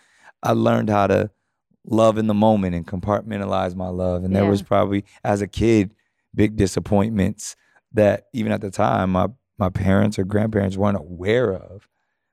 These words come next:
Speaker 1: But it was just like, "Oh, man, I really wanted that." Or, "I was really hoping this happened." Or, "Oh, how much would I have loved to see both of my parents
Speaker 2: Yeah.
Speaker 1: and,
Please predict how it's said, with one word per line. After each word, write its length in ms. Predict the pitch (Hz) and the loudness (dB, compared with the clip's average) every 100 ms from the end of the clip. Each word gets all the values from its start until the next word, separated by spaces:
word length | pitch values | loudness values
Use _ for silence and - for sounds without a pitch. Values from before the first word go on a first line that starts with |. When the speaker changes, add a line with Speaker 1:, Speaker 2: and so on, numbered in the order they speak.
| - | -4
Speaker 1:
But 140 | 95 95 | 2 2
it 60 | |
was 180 | 95 95 | 2 0
just 200 | 98 - | -2 -4
like, 120 | 92 - | -6 -6
"Oh, 220 | - 120 | -2 0
man, 180 | 101 104 | 0 0
I 120 | 107 107 | -2 -2
really 320 | 123 113 117 | 0 0 2
wanted 400 | 113 110 113 101 | 2 2 0 -2
that." 180 | 98 98 | -6 -4
Or, 60 | |
"I 80 | 104 | -2
was 280 | 107 107 107 | -2 -4 -4
really 280 | 110 110 107 _ _ - | -2 -2 -4 _ _ 0
hoping 360 | 107 - 110 | 0 0 -8
this 160 | 107 98 | -8 -8
happened." 520 | 104 107 107 92 90 | -4 -4 -4 -10 -10
Or, 140 | 90 98 _ _ - - | -12 -16 _ _ -20 -4
"Oh, 220 | 120 117 | 2 2
how 180 | 101 113 | 2 0
much 280 | 117 113 - | 0 0 2
would 160 | 107 104 | 2 4
I 160 | 113 | 4
have 180 | 113 104 | 2 0
loved 360 | 104 104 101 - | -2 -2 -2 -6
to 100 | 101 | -12
see 320 | - 101 - _ _ _ 107 | -6 -6 -6 _ _ _ -4
both 360 | 110 107 110 | 0 0 -2
of 80 | 107 | -6
my 200 | 104 101 | -2 -2
parents 480 | 101 104 101 101 98 | 0 0 2 0 -2
Speaker 2:
Yeah. 140 | 196 - | -2 -2
Speaker 1:
and, 140 | - | -4